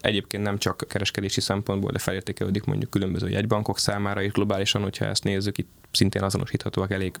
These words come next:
stabil, meghatározott trendek. És ugye nyilván azzal, hogy a kereskedelmi megállapodások körül kialakult egy bizonytalanság, Trump bejelentései folyamatosan volatilitást hoznak a piacon,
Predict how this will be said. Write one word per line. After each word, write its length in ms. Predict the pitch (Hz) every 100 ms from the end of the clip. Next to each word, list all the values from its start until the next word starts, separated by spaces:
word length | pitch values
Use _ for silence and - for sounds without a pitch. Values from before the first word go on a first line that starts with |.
| -
stabil, 420 | - 92 90 92
meghatározott 640 | 92 - - 90 95 98
trendek. 480 | - 104 120 151 - - - - - -
És 100 | -
ugye 100 | 120
nyilván 360 | 135 135 117
azzal, 300 | 113 110 107
hogy 180 | 104 104
a 160 | 104 101
kereskedelmi 960 | 104 101 98 98 95 95 98 95 98 -
megállapodások 800 | 98 101 92 92 98 92 104 -
körül 240 | 98 95
kialakult 480 | - 101 95 95 98
egy 100 | 95
bizonytalanság, 960 | 98 107 107 101 98 - 98 95 95
Trump 460 | - 101 92 92 -
bejelentései 720 | 95 92 92 92 95 - 90
folyamatosan 560 | - 92 92 98 - 95
volatilitást 580 | 98 92 95 95 98
hoznak 300 | - 98 98
a 40 | -
piacon, 560 | - 120 147 151 139